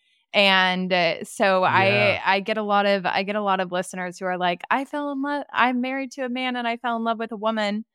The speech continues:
Speaker 1: And I think that that's a really confusing place to be if you have been conditioned to
Speaker 2: Yes.
Speaker 1: believe that you are one thing and you're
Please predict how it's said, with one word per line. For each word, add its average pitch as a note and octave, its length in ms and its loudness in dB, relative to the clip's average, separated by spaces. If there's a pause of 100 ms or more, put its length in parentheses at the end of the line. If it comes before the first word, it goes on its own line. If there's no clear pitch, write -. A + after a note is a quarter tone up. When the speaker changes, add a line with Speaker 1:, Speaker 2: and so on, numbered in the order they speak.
(380)
Speaker 1:
And G3 440 4
I G3 260 4
think A3 240 -6
that F#3+ 460 4
that's A#3 160 0
a C4+ 80 -4
really G#3 400 -2
confusing G3+ 560 -8
place G3 300 -4
to G3 60 -14
be C4+ 360 0
if F#3+ 180 -2
you G3+ 380 -4
have G3+ 260 0
been G3 180 -2
conditioned G3 600 -4
to - 80 -10 (180)
Speaker 2:
Yes. A2+ 160 -2
Speaker 1:
believe G#3 460 -8 (640)
that F#3+ 220 4
you F#3+ 260 -6
are F#3 280 2
one E3+ 280 -6
thing G3+ 400 -4
and F3 260 -8
you're E3+ 240 -8